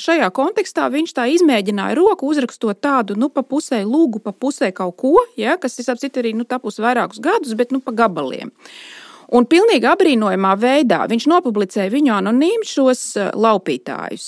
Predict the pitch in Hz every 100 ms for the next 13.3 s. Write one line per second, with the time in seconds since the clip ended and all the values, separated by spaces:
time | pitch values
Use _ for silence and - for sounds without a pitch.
0 | - - 233 285 - 214 208 330 359 226
1 | 294 370 302 220 202 190 185 233 302 359
2 | 262 208 247 240 294 302 254 180 156 170
3 | 214 254 - 208 151 - - 381 240 147
4 | - 330 - 190 233 208 151 160 135 -
5 | 214 175 165 185 196 175 175 147 - -
6 | _ - - - - - - 277 359 294
7 | 285 311 220 208 226 202 285 - 247 220
8 | 294 247 196 160 - 180 - 196 214 208
9 | 226 208 220 - 294 233 190 175 147 -
10 | 226 240 - 175 220 240 190 170 165 156
11 | - 208 220 240 233 185 190 240 180 151
12 | 247 359 269 170 139 - - 202 220 233
13 | 208 175 -